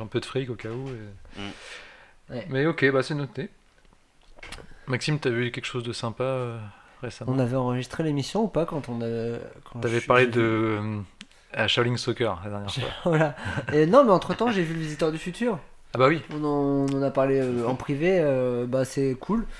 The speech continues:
Speaker 3: Euh, il y a forc-, forcément un film qui est pas parfait, mais, euh, j'étais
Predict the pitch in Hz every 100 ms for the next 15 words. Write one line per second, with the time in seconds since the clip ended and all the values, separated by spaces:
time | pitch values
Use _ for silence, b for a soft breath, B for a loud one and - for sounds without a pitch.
0 | B B B - 120 117 117 113 117 120
1 | 123 120 120 117 - 113 - 110 123 131
2 | 117 143 131 113 113 113 113 107 123 -
3 | 190 190 147 123 117 113 113 110 - 120